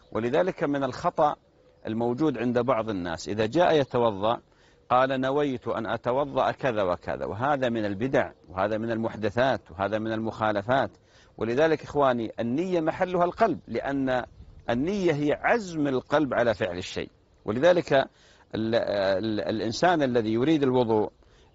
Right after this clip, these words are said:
حينما يذهب، يذهب ليتوضأ حتى يستبيح العبادة،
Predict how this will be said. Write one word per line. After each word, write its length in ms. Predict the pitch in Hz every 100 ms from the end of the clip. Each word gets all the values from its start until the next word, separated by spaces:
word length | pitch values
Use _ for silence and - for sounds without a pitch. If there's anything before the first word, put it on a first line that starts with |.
| -
حينما 320 | 127 127 127
يذهب، 440 | 151 147 110 92 85
يذهب 260 | 113 139
ليتوضأ 600 | 175 185 190 214 175 135
حتى 300 | - 120 -
يستبيح 500 | 143 - 185 180 175
العبادة، 580 | 180 180 190 185 156 170